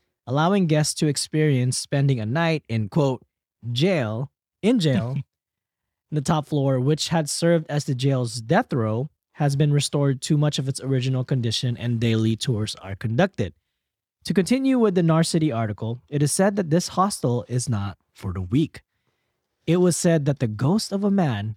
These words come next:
Speaker 1: named Patrick James Whelan, which, the backstory of this guy, he was suspected of assassinating a politician named Thomas D R C McGee. Apparently
Speaker 2: What a
Speaker 1: the
Speaker 2: name.
Speaker 1: trial was,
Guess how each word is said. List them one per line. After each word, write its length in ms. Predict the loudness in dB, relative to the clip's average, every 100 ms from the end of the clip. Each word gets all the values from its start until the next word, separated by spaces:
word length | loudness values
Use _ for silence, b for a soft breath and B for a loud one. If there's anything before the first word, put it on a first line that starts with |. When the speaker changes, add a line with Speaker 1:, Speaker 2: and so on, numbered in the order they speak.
| _
Speaker 1:
named 240 | 0 0 0
Patrick 480 | -2 -2 -2 -4
James 400 | 0 2 2 2
Whelan, 460 | 2 2 0 -4 -8 -12 _
which, 340 | -2 0 -4 -10 _ _ -6
the 140 | 0
backstory 560 | 2 2 0 -2 0 0
of 80 | -2
this 160 | -4
guy, 320 | -4 -6 -6 -10 _ _
he 120 | 0
was 160 | 2 2
suspected 580 | 0 -2 -2 -2 0 0
of 120 | 2
assassinating 800 | 0 2 0 0 2 2 4 2
a 60 | 0
politician 880 | 0 0 0 -4 -8 -6 -6 -2
named 220 | 0 0 -2
Thomas 540 | -2 0 0 0 -4
D 240 | -4 0 2
R 140 | 2
C 320 | -2 -2 -2 0
McGee. 440 | -2 0 0 0 _ _ _ _ _ _ _ -8
Apparently 380 | -2 0 0 -2
Speaker 2:
What 80 | -2
a 20 |
Speaker 1:
the 60 |
Speaker 2:
name. 40 | -2
Speaker 1:
trial 400 | 0 2 2 2
was, 440 | 2 0 -2 -12